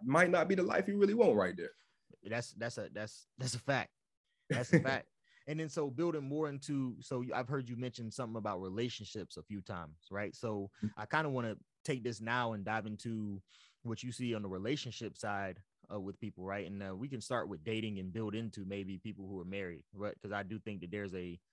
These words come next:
Speaker 2: a difference in bet-, between the two when it comes to, um, finances, right? But I think they're both important, starting with, you know, the dating scene. Like, I think there's certain conversations that people should have off rip when it comes to finances.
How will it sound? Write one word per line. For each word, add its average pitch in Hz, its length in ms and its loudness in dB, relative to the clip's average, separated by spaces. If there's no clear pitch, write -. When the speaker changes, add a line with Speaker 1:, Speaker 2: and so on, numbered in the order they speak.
Speaker 2:
a 98 100 -6
difference 98 640 -6
in 110 160 -4
bet-, 95 240 -12
between 113 280 -6
the 101 80 -4
two 104 220 -8
when 98 140 -8
it 90 80 -12
comes 98 280 -10
to, 95 420 -8
um, 90 460 -4
finances, 95 640 -2
right? 107 220 -2
But 98 100 -4
I 98 100 0
think 98 200 -8
they're 92 100 -4
both 104 220 -2
important, 95 500 -4
starting 98 300 -4
with, 98 180 -4
you 117 120 -8
know, 104 240 -6
the 101 120 -4
dating 113 360 0
scene. 82 360 -10
Like, 80 120 -10
I 98 100 -2
think 104 240 -6
there's 104 160 -4
certain 107 220 -6
conversations 107 680 -4
that 95 200 -6
people 110 260 -6
should 139 200 -6
have 95 260 -4
off 95 180 -2
rip 107 180 -2
when 90 120 -6
it 90 80 -8
comes 110 200 -4
to 90 60 -8
finances. 117 480 -4